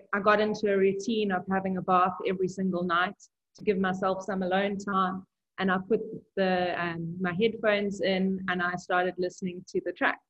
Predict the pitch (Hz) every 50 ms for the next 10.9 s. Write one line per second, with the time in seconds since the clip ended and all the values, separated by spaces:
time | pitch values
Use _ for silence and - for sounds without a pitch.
0 | _ _ _ _ _ _ _ _ _ _ _ _ _ _ - - 208 196 190 196
1 | 202 202 - 226 226 202 175 - - - 226 226 240 - - 190 190 190 190 196
2 | 196 196 196 190 190 - - _ _ _ _ _ - - - 226 226 220 190 185
3 | 185 185 - - 226 233 233 214 - - - - - - _ _ - 226 226 220
4 | 220 214 - 208 208 214 208 214 208 202 208 214 220 220 220 214 214 - - 214
5 | 208 196 202 196 196 196 196 196 196 196 196 190 190 185 190 190 - _ - -
6 | 202 196 202 196 196 - - 247 226 269 285 302 320 339 339 381 381 339 - -
7 | _ - - 190 - - 214 214 208 214 214 214 214 208 202 196 196 196 - 202
8 | 185 190 196 196 190 190 - 185 - - - 196 208 220 226 240 233 233 233 240
9 | 240 240 240 233 226 226 226 226 233 233 - - 240 240 247 254 269 277 269 -
10 | _ _ _ _ - - 220 214 226 233 226 226 220 214 220 220 214